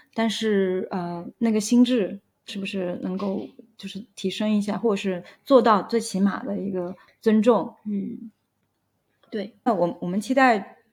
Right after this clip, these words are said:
Speaker 1: 期待的这一天。
Speaker 2: 嗯，也许你会说现在体育没有那么纯粹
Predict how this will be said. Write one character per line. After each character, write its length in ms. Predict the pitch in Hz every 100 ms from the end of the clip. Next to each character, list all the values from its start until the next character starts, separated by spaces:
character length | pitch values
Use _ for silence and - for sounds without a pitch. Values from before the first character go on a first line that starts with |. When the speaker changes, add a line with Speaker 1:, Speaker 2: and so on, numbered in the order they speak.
| _
Speaker 1:
期 140 | _
待 140 | 254 302
的 100 | 233
这 140 | 226
一 100 | 202
天。 420 | 202 226 262 - -
Speaker 2:
嗯， 480 | 202 196 190 - - _ _
也 200 | - 226
许 160 | - 226
你 100 | 170
会 160 | 196
说 120 | 180
现 180 | 185 220
在 100 | 202
体 200 | 180 -
育 40 | 165
没 120 | 170
有 140 | 170
那 100 | 185
么 100 | 170
纯 240 | 165 190 -
粹 340 | - 202 -